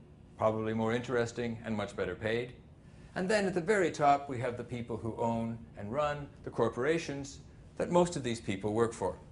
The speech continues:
There are, of course, a few people, small farmers, small business people, who work for themselves, but generally, most of us work for the larger corporations.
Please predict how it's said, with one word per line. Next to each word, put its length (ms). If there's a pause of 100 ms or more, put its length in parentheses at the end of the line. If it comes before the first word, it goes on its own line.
(640)
There 120
are, 140
of 80
course, 260
a 40
few 240
people, 520 (460)
small 320
farmers, 800
small 300
business 400
people, 500 (240)
who 80
work 220
for 100
themselves, 680 (320)
but 120
generally, 540 (320)
most 280
of 80
us 280 (180)
work 240
for 140
the 80
larger 300
corporations. 760